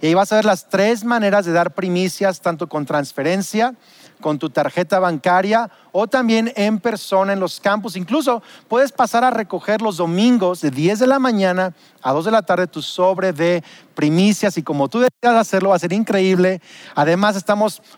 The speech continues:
programando para que pastores podamos orar y bendecir a cada persona que está dando sus primicias este año.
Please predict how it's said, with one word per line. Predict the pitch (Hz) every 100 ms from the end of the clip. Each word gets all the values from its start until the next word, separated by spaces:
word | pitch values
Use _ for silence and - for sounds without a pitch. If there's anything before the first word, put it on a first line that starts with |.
| _
programando | 175 170 180 196 196
para | 170 160
que | 165
pastores | - 143 - 185 196 196
podamos | - 151 170 185 -
orar | - 147 170
y | 185
bendecir | 170 139 127 - 185
a | 143
cada | - _ 196 214 247
persona | 202 254 - 165 170 170 - - - _
que | 151
está | -
dando | 151 160 147
sus | 139
primicias | 139 131 165 180 160
este | 180 - 175
año. | 160 170 175